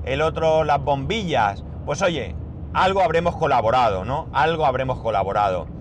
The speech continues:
¿Que no es suficiente? Probablemente no. Lamentablemente muchos negocios están cerrando y alguno que me toca de cerca lo va a hacer en pocos días, ¿no? Y me entristece mucho porque, eh, es gente,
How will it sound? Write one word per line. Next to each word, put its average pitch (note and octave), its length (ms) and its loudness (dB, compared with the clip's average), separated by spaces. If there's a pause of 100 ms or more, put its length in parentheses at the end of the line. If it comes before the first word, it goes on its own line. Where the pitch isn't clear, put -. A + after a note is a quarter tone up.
(200)
¿Que E3 120 0
no G#3+ 140 0
es G#3 80 -4
suficiente? F#3+ 720 -4
Probablemente D3 800 0
no. C3 240 -2 (320)
Lamentablemente C#3+ 720 0
muchos C#3 300 -4
negocios C3+ 400 -2
están C#3 260 -2
cerrando D3+ 520 0
y C#3 120 -4
alguno C#3+ 380 0
que C3+ 80 -4
me B2 100 -2
toca C#3+ 240 0
de B2+ 80 2
cerca C#3 460 -2 (260)
lo B2+ 140 2
va C#3 80 4
a C#3 40 4
hacer D3+ 360 -2 (280)
en C#3 200 -6
pocos A#2+ 340 0
días, G#2+ 400 -2
¿no? B2+ 200 -6 (1200)
Y D3 100 -6
me C#3 100 -4
entristece C3+ 520 -2
mucho E3 480 0 (360)
porque, C3+ 500 0 (360)
eh, C3+ 800 -6 (600)
es - 380 -8 (200)
gente, F#3+ 680 -4